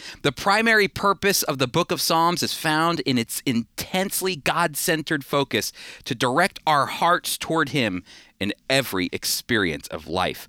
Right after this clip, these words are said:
What a great quote. And, you know, I've been saying every week just how astonishing it is, how, how relevant the Psalms are to us as believers three thousand years or so after they've been written. And to just think of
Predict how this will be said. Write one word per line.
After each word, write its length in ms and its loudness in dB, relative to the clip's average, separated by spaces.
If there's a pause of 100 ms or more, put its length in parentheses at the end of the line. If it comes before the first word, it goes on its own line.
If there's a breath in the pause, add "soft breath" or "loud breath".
(280 loud breath)
What 160 4
a 60 4
great 500 0 (220)
quote. 340 0 (280 loud breath)
And, 80 2
you 40 2
know, 80 4
I've 160 2
been 100 0
saying 260 2
every 260 2
week 300 2
just 240 0
how 180 2
astonishing 800 0
it 80 -2
is, 240 0
how, 160 0
how 220 0
relevant 800 0
the 80 -2
Psalms 400 0
are 280 2 (300 loud breath)
to 160 0
us 160 0
as 80 -2
believers 560 0
three 320 0
thousand 520 0
years 260 0
or 80 -2
so 340 0 (340 loud breath)
after 380 -2
they've 280 0
been 140 -2
written. 320 -2
And 160 -4
to 80 -4
just 300 0
think 200 0
of 100 -2